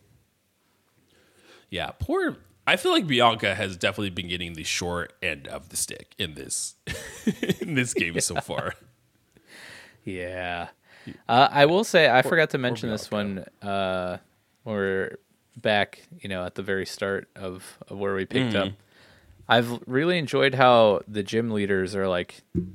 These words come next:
Speaker 2: helping you out here.
Speaker 1: Mm-hmm.
Speaker 2: Um, I think
Speaker 1: Yeah.
Speaker 2: it's really cool use of the characters, uh, and making them actual characters instead of just like, "Oh, need to get a gym badge, so let's go to the gym."
Speaker 1: Right.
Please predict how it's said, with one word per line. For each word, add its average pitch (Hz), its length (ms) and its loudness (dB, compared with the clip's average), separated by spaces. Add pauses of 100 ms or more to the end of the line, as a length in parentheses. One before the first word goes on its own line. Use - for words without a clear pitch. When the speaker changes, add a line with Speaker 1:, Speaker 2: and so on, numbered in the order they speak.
(960)
Speaker 2:
helping 113 480 0
you 98 200 0
out 95 320 2 (180)
here. 143 320 0 (440)
Speaker 1:
Mm-hmm. 110 300 -2
Speaker 2:
Um, 92 500 -4
I - 120 -20
think 131 120 -2
Speaker 1:
Yeah. 139 40 2
Speaker 2:
it's 131 140 -4
really 113 480 0
cool 104 160 -2
use 95 220 -6
of - 40 -18
the - 80 -8
characters, 92 720 -10
uh, 95 300 -6 (120)
and 92 340 -8
making 104 400 -2
them 98 140 -4
actual 95 360 -6
characters 90 480 -6
instead 92 320 -4
of 90 220 -6 (520)
just - 280 -6
like, 87 300 -6 (140)
"Oh, 107 240 -2 (140)
need 98 160 -6
to 101 60 -8
get 98 140 -2
a 95 40 -4
gym 92 240 -4
badge, 90 440 -6 (280)
so - 200 -8
let's 90 240 -8 (300)
go 98 140 0
to 98 140 -6
the 92 80 -6
gym." 92 380 -6
Speaker 1:
Right. 82 260 0